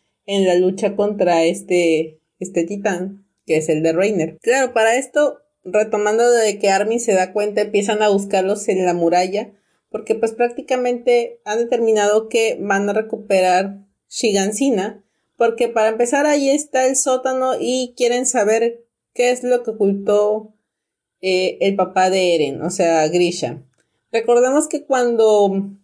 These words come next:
Rod Reis tocó junto con Historia a Eren,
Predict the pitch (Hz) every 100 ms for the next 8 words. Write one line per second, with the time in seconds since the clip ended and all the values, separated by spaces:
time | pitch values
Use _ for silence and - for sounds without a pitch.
0 | _ - 202 226 226 240 240 233 - 202
1 | 202 220 214 214 - _ _ _ _ 202
2 | 202 196 190 - 220 208 185 170 - _
3 | _ _ _ _ _ 180 175 175 170 196
4 | 208 202 214 -